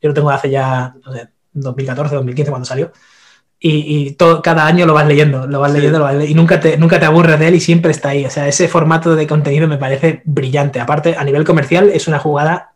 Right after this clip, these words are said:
Speaker 1: absolutamente maestra, ¿eh? Porque, es decir, es algo que la persona va a usar para el resto de su vida. Es perfecto.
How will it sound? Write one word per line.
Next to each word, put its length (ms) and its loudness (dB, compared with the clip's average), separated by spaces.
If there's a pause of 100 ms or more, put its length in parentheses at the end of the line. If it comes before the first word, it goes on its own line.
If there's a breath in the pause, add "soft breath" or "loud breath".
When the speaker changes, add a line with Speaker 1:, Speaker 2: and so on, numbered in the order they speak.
Speaker 1:
absolutamente 680 -2
maestra, 440 -6
¿eh? 60 -10
Porque, 220 -10
es 80 -6
decir, 340 -6 (380 soft breath)
es 120 -4
algo 200 4
que 60 2
la 80 2
persona 260 0
va 60 2
a 20 2
usar 220 0
para 120 2
el 80 0
resto 180 -2
de 40 0
su 100 -4
vida. 180 -2 (220)
Es 400 -14 (180)
perfecto. 360 -10